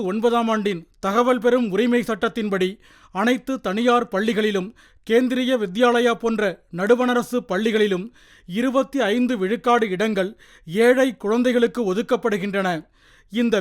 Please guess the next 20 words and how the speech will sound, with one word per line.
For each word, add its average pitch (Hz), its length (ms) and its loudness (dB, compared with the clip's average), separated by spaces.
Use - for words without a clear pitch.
பிரிவில் 254 460 -2
சேர்க்கப்படும் 240 600 -2
குழந்தைகளுக்கான 233 680 2
கட்டணத்தை 196 480 -2
நடுவண் 254 420 2
மாநில 247 320 2
அரசுகளே 240 480 2
செலுத்திவிடும் 233 580 0
என்பதால், 202 400 0
அக்குழந்தைகளுக்கு 247 840 0
இலவசமாக 247 760 0
கல்வி 233 320 -2
கிடைக்கிறது. 202 500 0
இந்த 240 260 0
வகையில், 196 400 0
ஆண்டுக்கு 254 500 0
ஒரு 214 180 2
லட்சம் 254 380 2
குழந்தைகளுக்கு 226 640 2
தனியார் 262 420 0